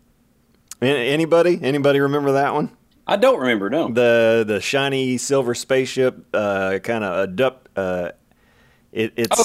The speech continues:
Speaker 2: yeah, I remember the movie. I just don't remember it being
Speaker 1: Yeah, yeah, yeah.
Speaker 2: like a fourth of July thing, but yeah.
Speaker 1: Okay, yeah, I think, I think that's the night that he gets, uh, abducted.
Speaker 2: Okay.
Speaker 1: He runs off in the woods, and I, I, I can remember,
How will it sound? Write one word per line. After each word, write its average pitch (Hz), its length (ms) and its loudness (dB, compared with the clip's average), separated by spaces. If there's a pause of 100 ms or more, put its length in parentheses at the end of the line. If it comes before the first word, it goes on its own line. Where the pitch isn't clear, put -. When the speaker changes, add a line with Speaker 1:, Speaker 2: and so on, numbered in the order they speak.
Speaker 2:
yeah, 180 140 2
I - 20 2
remember 185 240 0
the 165 80 2
movie. 165 320 2
I 139 60 4
just 143 140 -6
don't 160 100 -2
remember 143 240 -2
it 131 80 -8
being 104 180 0
Speaker 1:
Yeah, 87 80 -2
yeah, 82 160 -8 (340)
yeah. 101 100 -8
Speaker 2:
like 120 120 -2
a 123 80 -4
fourth 139 220 -2
of 113 60 -12
July 120 260 2
thing, 90 280 -8
but 95 100 -8
yeah. 110 60 -2
Speaker 1:
Okay, 90 300 -2
yeah, 107 220 0
I - 20 -4
think, 143 320 -4
I 123 80 -2
think 147 180 -4
that's 131 220 -2
the 107 140 0
night 107 420 -4
that 92 160 -4
he 104 140 -6
gets, 95 440 -6
uh, 87 380 -2 (100)
abducted. 87 720 -4 (340)
Speaker 2:
Okay. 117 520 0
Speaker 1:
He 90 220 -10 (100)
runs 98 500 -2
off 92 240 -4
in 92 100 -4
the 92 80 -4
woods, 90 440 -2
and 87 160 -8
I, 87 160 -6
I, 87 360 -8
I 95 40 -10
can 92 180 -12
remember, 90 520 -6